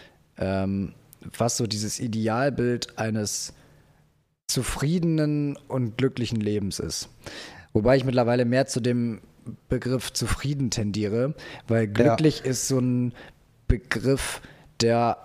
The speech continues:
Speaker 1: in unserer heutigen Gesellschaft wahnsinnig verdreht wird. Das, dieses,
Speaker 2: Ja.
Speaker 1: du musst ständig glücklich sein und alle sind auf der Suche nach diesem glücklichen Leben und diese Suche nach dem Glück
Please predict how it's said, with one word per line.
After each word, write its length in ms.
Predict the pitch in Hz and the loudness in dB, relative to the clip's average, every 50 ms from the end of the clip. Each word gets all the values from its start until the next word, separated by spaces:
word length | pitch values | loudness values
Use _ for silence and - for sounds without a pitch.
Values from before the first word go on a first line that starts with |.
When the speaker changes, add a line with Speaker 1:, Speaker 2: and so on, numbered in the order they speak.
| - - - - - | -14 -20 -20 -10 -6
Speaker 1:
in 140 | - 117 117 | -4 -4 -2
unserer 380 | 113 123 120 127 120 120 113 110 | -2 -2 0 0 2 2 2 2
heutigen 360 | 123 147 151 156 147 143 123 | 2 2 0 0 0 0 0
Gesellschaft 680 | 113 117 101 113 117 120 113 - 131 123 - - - - | 0 0 0 2 2 2 2 2 0 0 0 -2 -8 -10
wahnsinnig 560 | - 113 107 120 127 139 143 131 120 120 - - | -6 0 2 4 4 4 4 2 0 0 -2 -2
verdreht 520 | - 120 - - 113 117 117 120 110 - | -2 -2 -2 -2 -2 -2 -2 -2 -2 -4
wird. 320 | 98 85 85 - - - - - _ _ - - - - - - - - | -4 -4 -4 -4 -6 -10 -14 -18 _ _ -20 -20 -18 -16 -16 -16 -14 -8
Das, 120 | - 113 107 | -6 -4 -2
dieses, 260 | - 131 123 120 120 | -2 0 2 4 6
Speaker 2:
Ja. 120 | 120 117 | 6 6
Speaker 1:
du 60 | 120 127 | 4 4
musst 140 | 139 - | 2 0
ständig 420 | - - 139 143 156 160 151 - - | 0 2 2 2 4 2 2 0 0
glücklich 340 | - 147 147 156 156 127 - | -2 -2 0 0 -2 2 4
sein 220 | 147 139 143 139 | 4 4 4 2
und 160 | 127 - - | 0 -2 2
alle 260 | - 160 165 165 165 | 4 4 6 6 4
sind 300 | 151 131 127 143 147 135 | 4 2 0 -2 -2 -2
auf 120 | - 131 - | -2 -2 0
der 160 | - 135 127 | 2 2 2
Suche 360 | 120 117 135 156 156 - - 143 | 2 0 -2 -2 0 0 0 2
nach 160 | 135 135 123 | 2 0 0
diesem 380 | - 135 120 120 120 117 107 | -2 -2 -2 -2 -2 -2 -2
glücklichen 480 | 110 131 147 147 - 165 147 - 143 131 | 0 0 0 2 2 0 -2 0 0 0
Leben 480 | 117 120 131 143 156 165 165 170 170 170 - - - - - - - _ | 2 2 2 2 2 2 0 0 -2 -4 -8 -14 -16 -18 -18 -20 -10 _
und 320 | - 127 131 123 - - - - | -2 -2 -2 -2 -4 -8 -10 -8
diese 280 | 120 123 123 120 127 | -6 -4 -2 -2 -2
Suche 360 | 113 113 135 180 180 - 190 | 0 0 0 0 2 2 2
nach 160 | 165 160 156 143 | 4 4 2 2
dem 260 | - 147 135 131 117 | 2 2 2 2 2
Glück 440 | 117 139 143 131 - - - - | 4 6 6 6 4 0 -10 -12